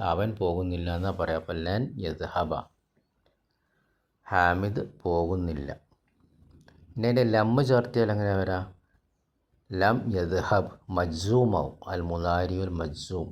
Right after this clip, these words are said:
സുക്കൂനാവും ബാൻ്റെ മുകളിൽ. ലം യദ്ഹബ്. അവൻ പോയിട്ടില്ല. മാദിൻ്റെ അതേ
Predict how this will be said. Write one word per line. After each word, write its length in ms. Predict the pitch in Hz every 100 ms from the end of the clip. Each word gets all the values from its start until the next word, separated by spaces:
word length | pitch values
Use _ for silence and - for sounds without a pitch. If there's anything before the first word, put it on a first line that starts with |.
| -
സുക്കൂനാവും 560 | - - 123 101 85 76
ബാൻ്റെ 320 | 80 80 85 80
മുകളിൽ. 280 | 76 76 80
ലം 160 | 90 92
യദ്ഹബ്. 480 | 82 73 - 92 85 _ _ _ _ _ _ _ _ _ _ _ _ _ _ _ _ _ _ _ _ _ _ _ _ _ _ _ _ _ _ _ - - _ -
അവൻ 300 | 95 92 110 147 -
പോയിട്ടില്ല. 720 | - 92 101 131 135 101 76 73 - _ _ _ _ _ _ _ _ _ -
മാദിൻ്റെ 580 | 95 98 107 120 117 101
അതേ 200 | 92